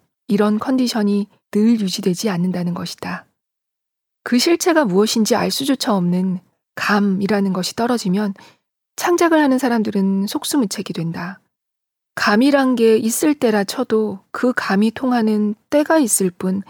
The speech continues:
나이가 들면 새로운 세대가 보기에 낡고 촌스러워 보이는 것이 바로 이 감으로 하는 일들이다. 시대를 알 수 있는 대표적인 지표는 패션이다. 구십 년대 패션, 팔십 년대 패션으로 묶여지는 스타일에는 해당 시대가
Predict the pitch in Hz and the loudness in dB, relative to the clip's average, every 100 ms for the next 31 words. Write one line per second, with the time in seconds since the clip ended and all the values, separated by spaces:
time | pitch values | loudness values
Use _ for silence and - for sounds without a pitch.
0 | _ _ _ - 208 214 240 262 208 196 | _ _ _ -4 0 2 4 2 0 0
1 | 202 202 214 269 262 262 262 233 220 214 | -2 -2 -2 0 2 2 2 2 2 0
2 | 196 185 190 196 196 185 196 - - 196 | -4 -4 -4 -2 -2 -2 -4 -4 -6 -4
3 | - 294 302 269 233 208 190 185 175 - | -2 -2 2 2 2 2 0 -2 -6 -6
4 | 185 190 - _ - 202 196 190 175 180 | -8 -10 -14 _ -6 -2 0 0 -2 -6
5 | - _ - - 196 208 214 214 220 196 | -10 _ -10 -2 0 2 2 2 0 0
6 | 180 180 180 170 180 185 _ _ _ _ | -2 -2 -4 -6 -8 -10 _ _ _ _
7 | _ _ _ _ - - 302 302 226 196 | _ _ _ _ -12 -2 2 4 4 2
8 | - 233 226 196 254 247 240 226 - - | 0 0 0 -2 -2 2 2 0 -4 -6
9 | 190 214 294 - 359 370 294 190 208 175 | -2 -2 -2 -4 -2 0 0 -2 -4 -10
10 | - _ _ _ _ - 202 - 220 202 | -12 _ _ _ _ -10 -6 -2 0 0
11 | 202 - 226 - 185 185 196 - 311 302 | -2 -6 -6 -6 -4 -4 -4 -6 -4 0
12 | 285 254 - 277 302 262 220 185 175 240 | 0 0 -4 -4 0 0 0 -4 -2 -2
13 | 226 196 196 - 247 226 196 220 - - | 0 0 -2 -6 -4 -2 -2 -2 -6 -14
14 | _ _ - 294 262 247 262 - 220 196 | _ _ -4 -2 0 0 -2 -4 -2 -2
15 | 190 | -4